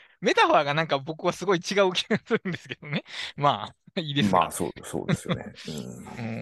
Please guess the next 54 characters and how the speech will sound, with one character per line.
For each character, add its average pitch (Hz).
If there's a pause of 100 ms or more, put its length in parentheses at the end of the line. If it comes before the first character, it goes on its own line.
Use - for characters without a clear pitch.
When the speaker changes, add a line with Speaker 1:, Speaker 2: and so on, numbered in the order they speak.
(340)
Speaker 1:
ん。 - (440)
ま 85
あ、 123
そ -
う -
か。 92 (1160)
い 190
や、 214
で 277
も 214
結 247
局、 254
例 254
え 254
ば、 202 (420)
あ 165
の、 165 (200)
本 208
当 233
に 240 (200)
プ 208
ロ 247
グ 247
ラ 240
ミ 233
ン 226
グ 226
で 233 (100)
仕 -
事 185
し 175
て 202
る 196
人 165
た 117
ち -
は、 117
も 131
う 160
そ 143
の 135
生 170
産 160
性 165
っ 151
て -
い -
う -
の 107
を -
ガ 151
チ 131
で 113
考 170